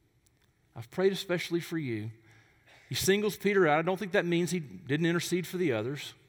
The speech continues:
But why does he single Peter out? Why does he look at him specifically?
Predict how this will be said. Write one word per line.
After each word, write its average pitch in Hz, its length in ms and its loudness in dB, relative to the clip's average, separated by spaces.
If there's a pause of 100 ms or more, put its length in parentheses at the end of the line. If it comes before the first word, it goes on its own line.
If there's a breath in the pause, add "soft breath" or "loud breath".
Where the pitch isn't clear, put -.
(1120 soft breath)
But 151 100 -4
why 185 180 0
does 233 100 0
he 214 80 0
single 185 460 2
Peter 165 440 -4
out? 117 420 -8 (760 soft breath)
Why 214 100 0
does 226 140 0
he 208 120 0
look 185 300 6
at - 80 -4
him 131 480 0 (480 soft breath)
specifically? 120 720 -4